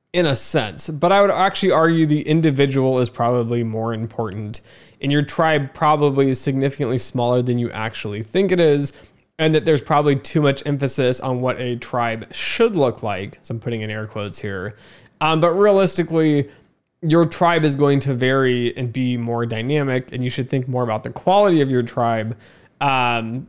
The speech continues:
than your, you know, quantity, which I think is kind of the emphasis, right? You want to fit in. You want to be a part of some specific group. Um, I don't fit anywhere. I've never really fit anywhere. And I think that's part of why I,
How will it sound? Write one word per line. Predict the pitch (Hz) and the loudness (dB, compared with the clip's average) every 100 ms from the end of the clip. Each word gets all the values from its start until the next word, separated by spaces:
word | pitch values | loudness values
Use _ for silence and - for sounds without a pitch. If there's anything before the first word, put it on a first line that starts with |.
| _ | _
than | 151 131 139 135 | -6 -2 0 2
your, | 131 127 127 123 123 123 120 120 117 | 2 2 2 2 0 0 0 -4 -4
you | 120 | -6
know, | 117 | -6
quantity, | 120 - 143 135 131 117 | -8 -6 -2 -2 -2 -6
which | 107 107 | -6 -6
I | 117 | -6
think | 117 | -4
is | 123 | -6
kind | - 123 | -6 -6
of | 120 | -2
the | 131 | -4
emphasis, | 131 120 120 | -4 -6 -6
right? | 113 101 | -6 -6
You | 127 | -4
want | 127 131 143 | -2 -4 -6
to | 127 | -14
fit | - 139 131 | -6 -4 0
in. | 131 120 107 - - _ _ | 0 -2 -8 -14 -18 _ _
You | 131 | -4
want | 123 131 | -2 -2
to | - | -2
be | 143 135 | 0 0
a | |
part | 131 135 139 | 2 -2 0
of | 131 | 0
some | - 127 | -2 -4
specific | - - - 131 - - | -6 -10 -8 -8 -10 -14
group. | 80 120 113 76 - _ - - - _ | -12 -10 -10 -12 -20 _ -20 -20 -20 _
Um, | 160 170 156 135 127 - _ _ _ _ _ _ _ _ _ - | 2 4 4 0 -6 -12 _ _ _ _ _ _ _ _ _ -2
I | 214 | 0
don't | 240 185 | 0 0
fit | - 185 | 2 4
anywhere. | 180 156 113 | 4 4 2
I've | 117 120 | 0 2
never | 147 156 | 2 4
really | 143 131 | 4 4
fit | - 139 110 | 2 -4 -4
anywhere. | 123 120 | -4 0
And | 123 | 0
I | |
think | 143 151 | 0 2
that's | 147 - | -2 -2
part | - - 151 147 | -12 -2 2 2
of | 135 | 0
why | 117 117 123 123 123 | -2 0 2 2 0
I, | 120 - 139 | -2 -6 -10